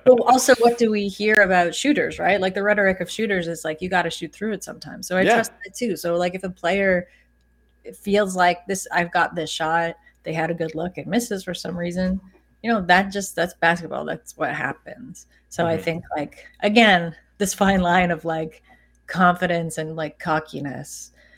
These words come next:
Speaker 1: um, usually comes down to the conditions. If, if Fred's, like, missing those shots in a game where they're up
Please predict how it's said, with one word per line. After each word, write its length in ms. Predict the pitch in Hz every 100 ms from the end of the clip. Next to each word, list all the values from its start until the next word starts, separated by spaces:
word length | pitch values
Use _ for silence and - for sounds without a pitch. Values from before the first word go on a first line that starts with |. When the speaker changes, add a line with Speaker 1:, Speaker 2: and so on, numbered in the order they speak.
| _
Speaker 1:
um, 460 | 160 156 151 - - _ -
usually 400 | 190 233 202 185
comes 280 | 180 175 156
down 140 | 156
to 60 | 151
the 80 | 156
conditions. 580 | 156 - 147 - - 160
If, 180 | 156 -
if 140 | 175
Fred's, 360 | - 170 180 -
like, 160 | 170
missing 340 | 165 170 190 165
those 180 | 160 156
shots 300 | 156 156 165
in 80 |
a 60 | 160
game 260 | - 165 165
where 100 | 156
they're 200 | 156 156
up 220 | 156